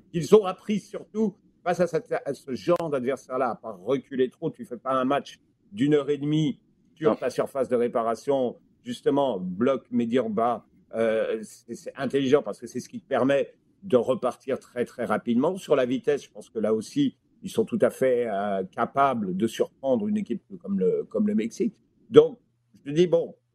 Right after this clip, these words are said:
Speaker 1: il y a la marge peut-être. Il y a, il, il y a,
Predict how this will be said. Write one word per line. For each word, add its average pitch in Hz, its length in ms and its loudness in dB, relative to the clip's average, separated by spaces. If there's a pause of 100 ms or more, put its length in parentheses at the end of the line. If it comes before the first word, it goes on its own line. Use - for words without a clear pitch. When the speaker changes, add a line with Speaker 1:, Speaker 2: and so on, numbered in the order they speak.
(120)
Speaker 1:
il 110 80 -4
y 131 60 4
a 151 120 2
la 147 140 -4
marge 135 600 -4
peut-être. 117 480 -4
Il 131 80 -10
y 156 60 0
a, 160 100 2
il, 170 180 -6
il 170 140 -4
y 165 80 6
a, 170 80 0